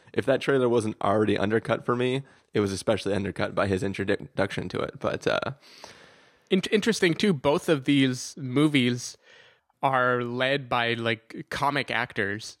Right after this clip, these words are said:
Speaker 2: in the roles. Doesn't, doesn't that seem weird? Like, Jason Bateman, and then that movie, it's the, the woman from, like, Parks and Rec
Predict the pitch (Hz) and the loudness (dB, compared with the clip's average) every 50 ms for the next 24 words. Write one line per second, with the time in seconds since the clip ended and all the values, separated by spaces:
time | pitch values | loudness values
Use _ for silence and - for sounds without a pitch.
0 | _ - 127 117 113 113 113 113 110 104 101 107 - - - _ _ _ - - | _ -6 -4 -2 0 0 2 2 2 0 -2 -6 -12 -14 -18 _ _ _ -4 -4
1 | 127 120 127 131 139 131 135 143 135 131 - 147 127 120 117 123 135 127 131 117 | -4 -2 -2 -2 -2 0 0 0 -2 -2 -2 -2 -2 0 0 0 0 0 0 -2
2 | 113 - - 123 123 - 127 120 - 117 120 117 113 113 110 110 113 117 120 120 | -2 0 -2 -2 -2 -2 -4 -2 -2 0 -2 -2 -2 -4 -4 -2 -2 -2 -2 -2
3 | 113 117 131 131 143 135 123 113 120 113 113 - - - 123 110 110 110 107 113 | -2 -4 -4 -2 -2 -2 0 0 0 -2 -2 -4 -2 0 2 2 2 0 -2 -4
4 | - _ _ - - - - - _ _ _ _ _ _ _ _ - 127 117 110 | -8 _ _ -20 -20 -20 -20 -20 _ _ _ _ _ _ _ _ -2 -2 0 0
5 | 113 117 120 123 135 131 127 117 - - 127 117 117 113 113 117 113 117 113 113 | 0 0 2 2 2 2 0 0 -2 -2 -2 -2 -2 -2 -4 -4 -4 -4 -4 -4
6 | - - - 127 123 - - 131 117 110 110 113 117 - - - | -4 -2 0 0 0 0 0 -4 -4 -2 0 -2 -2 -4 -6 -14